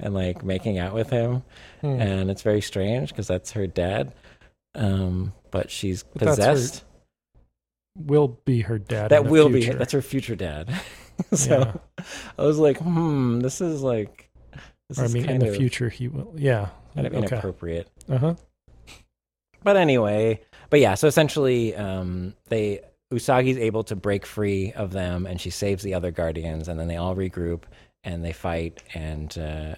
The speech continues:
Speaker 1: and they're, they're not able to defeat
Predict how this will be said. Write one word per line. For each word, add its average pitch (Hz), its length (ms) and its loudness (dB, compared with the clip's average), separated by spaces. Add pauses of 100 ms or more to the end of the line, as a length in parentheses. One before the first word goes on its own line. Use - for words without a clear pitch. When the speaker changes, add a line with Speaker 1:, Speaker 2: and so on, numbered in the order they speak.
(140)
Speaker 1:
and 78 420 -8 (840)
they're, 104 320 0
they're 107 140 -2
not 120 140 0
able 120 240 2
to 107 100 -4
defeat 107 480 -4